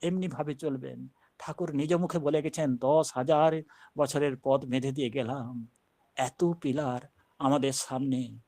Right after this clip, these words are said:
ভয় নাই, মা ভই বলে এগিয়ে যাব সবাই।" কেন? মাথার উপরে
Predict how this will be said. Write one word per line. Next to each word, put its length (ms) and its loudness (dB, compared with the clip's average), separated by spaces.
ভয় 320 0
নাই, 420 -4
মা 240 4
ভই 360 2
বলে 240 -2
এগিয়ে 320 -2
যাব 240 -6
সবাই।" 560 -8
কেন? 220 2
মাথার 340 -4
উপরে 500 -4